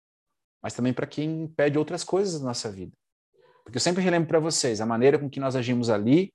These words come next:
nós vamos agir no nosso trabalho, que é aquele cara assim, "Pô, mas de novo o cara tá me pedindo isso, cara, meu Deus do céu." Né? Eu vejo isso por causa do Kung Fu, eu voltei, né, fazer Kung Fu e tal.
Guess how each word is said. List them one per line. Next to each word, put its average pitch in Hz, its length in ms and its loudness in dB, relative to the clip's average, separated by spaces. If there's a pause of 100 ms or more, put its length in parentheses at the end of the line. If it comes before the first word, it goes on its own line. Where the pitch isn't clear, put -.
(260)
nós 113 120 -4
vamos 123 220 0
agir 120 200 2
no 117 80 0
nosso 107 260 -2
trabalho, 120 540 4 (960)
que - 80 0
é - 20 4
aquele 120 200 0
cara 131 200 4
assim, 135 220 -6
"Pô, 233 120 0
mas 180 160 -2
de 240 80 -4
novo 208 300 4
o 175 40 -4
cara - 180 -6
tá 170 80 -2
me 170 60 -4
pedindo 165 320 -2
isso, 180 200 -2
cara, 196 320 2
meu 180 140 -2
Deus 170 200 0
do 170 60 -8
céu." - 340 -2 (640)
Né? - 160 -8 (1800)
Eu 104 60 -2
vejo 147 160 6
isso 165 100 0
por - 60 0
causa 165 140 6
do 160 60 -6
Kung 175 160 -2
Fu, 151 180 0
eu 131 40 2
voltei, 147 440 2
né, 123 280 -4
fazer 110 160 -8
Kung 113 220 -8
Fu 110 220 -10
e 104 40 -8
tal. 98 220 -6